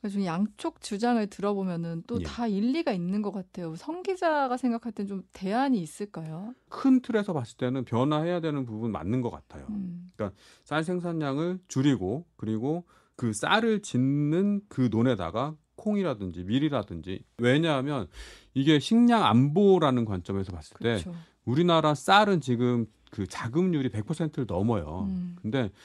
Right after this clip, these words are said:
Speaker 2: 밀 일 퍼센트, 뭐 이 퍼센트, 뭐 이 정도거든요.
Speaker 1: 음.
Speaker 2: 전량 수입이라고 봐도 됩니다, 사실은.
Speaker 1: 네.
Speaker 2: 콩도 굉장히, 어, 이 자급률이 낮고요.
Speaker 1: 음.
Speaker 2: 그러면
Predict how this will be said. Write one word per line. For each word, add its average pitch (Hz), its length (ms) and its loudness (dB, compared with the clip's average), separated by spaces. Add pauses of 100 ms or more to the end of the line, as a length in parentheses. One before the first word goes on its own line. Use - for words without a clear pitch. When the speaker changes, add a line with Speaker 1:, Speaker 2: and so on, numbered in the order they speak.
(300)
Speaker 2:
밀 117 480 4 (200)
일 214 220 2
퍼센트, 190 380 -4
뭐 98 120 -2
이 165 180 2
퍼센트, 180 400 -4
뭐 98 160 -2
이 123 100 2
정도거든요. 107 640 0
Speaker 1:
음. 185 220 -4
Speaker 2:
전량 165 440 2
수입이라고 160 500 -2
봐도 82 240 -8
됩니다, 80 320 -8
사실은. 135 480 -6
Speaker 1:
네. 165 80 -12 (280)
Speaker 2:
콩도 233 640 4 (340)
굉장히, 196 760 6
어, 95 320 0
이 110 140 -2
자급률이 113 480 0
낮고요. 80 680 -10
Speaker 1:
음. 196 280 -4
Speaker 2:
그러면 175 460 0